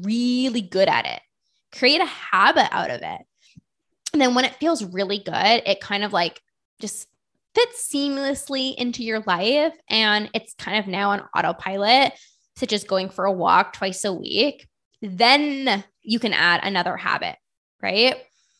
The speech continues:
I'm really consistent in my life with a lot of things, and I've been able to maintain a healthy lifestyle simply because I have habits.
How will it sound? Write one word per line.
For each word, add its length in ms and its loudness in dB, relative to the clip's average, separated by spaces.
I'm 360 2
really 220 2
consistent 580 -6
in 180 -2
my 140 2
life 640 2
with 360 -2
a 120 4
lot 300 -2
of 120 0
things, 420 -6
and 140 -6
I've 180 0
been 200 -4
able 280 0
to 180 -10
maintain 560 -6
a 40 -2
healthy 440 -6
lifestyle 840 0
simply 500 0
because 360 -2
I 100 2
have 200 -2
habits. 560 -6